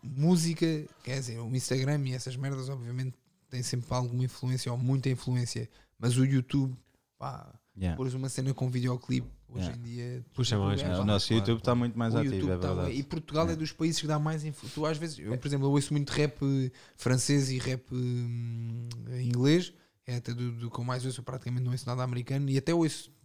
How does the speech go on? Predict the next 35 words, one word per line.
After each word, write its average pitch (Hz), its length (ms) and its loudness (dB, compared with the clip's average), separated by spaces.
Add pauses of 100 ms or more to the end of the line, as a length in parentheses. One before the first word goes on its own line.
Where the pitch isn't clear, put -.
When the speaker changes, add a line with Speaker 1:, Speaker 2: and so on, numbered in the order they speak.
Speaker 1:
alemão 131 580 2
também, 139 300 -6
ouço, - 180 -6
é 127 100 -2
pá, 131 180 -4
não 120 100 -6
percebo 123 240 -8
nada 131 120 -2
do 123 60 -8
que 123 60 -4
é - 20 -6
que 120 60 -6
eles 127 100 -2
dizem, 131 180 -2
mas 131 220 0
vou, 110 140 6
Speaker 2:
<laughs> - 20 4
Yeah. 95 320 4
Speaker 1:
para 175 80 2
ter 214 160 0
influências 208 420 -2
diferentes, 208 380 -2
tentar 190 220 -4
perceber 185 400 -2
ali 185 160 0
a - 20 -2
dinâmica 180 480 0
das 170 200 4
músicas, 175 420 4
porque 156 240 -6 (120)
bem 151 140 2
ou 151 80 4
mal 156 180 4
isso 143 160 -2
influencia, 151 600 2